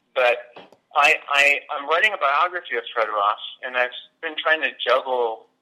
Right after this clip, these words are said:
journalism with that biography, but the, the amount of work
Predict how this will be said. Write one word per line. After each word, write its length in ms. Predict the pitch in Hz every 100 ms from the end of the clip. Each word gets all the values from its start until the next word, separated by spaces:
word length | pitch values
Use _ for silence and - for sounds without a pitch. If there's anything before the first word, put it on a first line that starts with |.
| _
journalism 880 | - 131 135 123 113 113 110 107 110 _ _ _ 127
with 220 | 160 180 - -
that 200 | 110 -
biography, 560 | 107 101 104 104 117 113
but 240 | 120 117 - - - _ _
the, 240 | 127 120 - -
the 80 |
amount 320 | 120 127 165 -
of 160 | 123 113
work 380 | 120 139 160 -